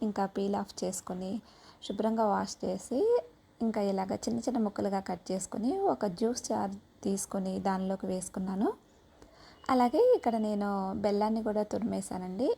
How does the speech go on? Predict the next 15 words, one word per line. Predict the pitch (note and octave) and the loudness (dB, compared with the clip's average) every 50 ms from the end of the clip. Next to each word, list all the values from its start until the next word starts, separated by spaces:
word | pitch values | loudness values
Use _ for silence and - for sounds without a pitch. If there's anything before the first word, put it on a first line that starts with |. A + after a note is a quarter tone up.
| - - | 0 -2
ఈ | A#3 | -2
తురుముకున్న | G#3+ - G#3+ G3 G3 G3 G3 - G#3+ G3 G3 | 0 0 -2 -2 -2 -2 -2 -2 0 0 2
ఈ | G3 G3 F#3+ F#3+ | 2 0 0 0
బెల్లాన్ని | F#3 F#3 F3+ F#3 F#3 F#3 G3 F#3+ | 0 -2 -2 -2 -2 -2 -2 -4
కూడా | F3+ F#3 F#3 F#3+ | -4 -4 -4 -4
వేసుకొని | F#3 F3+ F#3 F#3 F#3 - - - G3+ B3 D#4+ F#4 G4+ F4 | -4 -4 -4 -6 -8 -10 -10 -8 -6 -4 -4 -2 -2 0
దీంతోపాటు | D4+ A#3+ A3 G#3+ G#3+ G3+ A3 G#3 G3+ G3+ G3 F#3 - - F#3 F#3 F#3 F#3+ A3+ - - - - - - - - - - | 0 2 2 2 2 0 0 -2 -2 -2 -4 -4 -4 -4 -4 -4 -4 -6 -6 -10 -14 -20 -20 -20 -20 -20 -20 -10 -4
కొంచెం | - A3 A3 A3 C4+ B3 - - | -2 0 0 0 0 0 0 0
ఎలాచీ | G3+ G3 G3+ G#3+ - - | 0 0 0 0 -2 -4
పౌడర్ | A#3 - G#3+ G#3+ G3+ G#3+ G3+ | -2 -2 -2 -2 0 -2 -2
కూడా | G3+ F#3+ G3 F#3+ | -2 -2 -4 -4
వేసుకున్నానండి. | F#3 F#3 F#3 F#3+ - - - F#3+ F#3 F3+ F3+ F3+ F3+ F3+ G3+ A#3+ C4+ E4 - - - - | -4 -6 -6 -8 -10 -10 -8 -8 -6 -6 -6 -6 -6 -4 -2 -2 0 -2 -2 -4 -4 -4
అలాగే | A3 G#3+ G3+ G3+ G3 F#3+ G3 F#3+ F#3+ | -2 0 0 0 0 0 0 0 0
వీటితో | G3 F#3+ F#3+ - - G#3 | -2 -4 -4 -4 -4 -4
పాటు | F#3+ F#3+ F#3+ F#3 - - F4 G#4+ B4+ | -4 -4 -4 -4 0 0 2 2 2